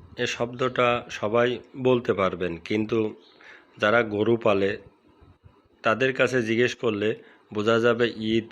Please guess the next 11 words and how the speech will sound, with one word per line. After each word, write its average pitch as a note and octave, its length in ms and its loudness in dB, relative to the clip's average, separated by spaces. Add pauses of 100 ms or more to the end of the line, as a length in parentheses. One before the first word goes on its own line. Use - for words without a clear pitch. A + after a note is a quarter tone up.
খামারিদের A2+ 680 0
ভাই, F#2+ 300 -2
খামারি G#2 380 -2
ভাইদের G#2 400 0
আছে F#2+ 300 -2
কি G#2 220 -6
নেই। E2 240 -6 (1900)
সকালবেলায় A#2+ 760 0
উঠে A#2 540 0 (600)
ঘাস G2+ 320 -6
কাটা, G2+ 580 0